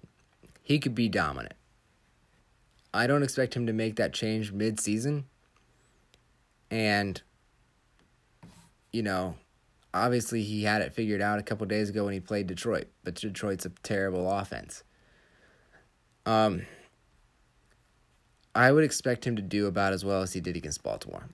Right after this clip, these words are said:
I don't think that the Brewers are gonna put the same hurt on him that the White Sox did, but I would expect a Baltimore performance against, or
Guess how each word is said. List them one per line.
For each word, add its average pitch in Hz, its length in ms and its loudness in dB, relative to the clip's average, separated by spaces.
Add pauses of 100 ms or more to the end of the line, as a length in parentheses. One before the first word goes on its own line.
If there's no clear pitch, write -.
(500)
I 110 120 0
don't 120 360 0
think 117 340 -2
that 104 220 0
the 110 60 -2
Brewers 110 360 0
are 104 60 -2
gonna 101 120 -4
put 101 300 -4
the 101 80 -8
same 107 320 -2
hurt 104 380 -2 (120)
on 104 180 -6
him 107 420 -4
that 90 140 -6
the 98 80 -4
White 85 240 -2
Sox 131 220 -4
did, 160 280 2 (1500)
but 117 100 6
I 117 160 6
would 120 100 6
expect 104 400 -2
a 104 60 -2
Baltimore 90 480 -4
performance 73 440 -10
against, - 440 -16 (960)
or 85 300 -2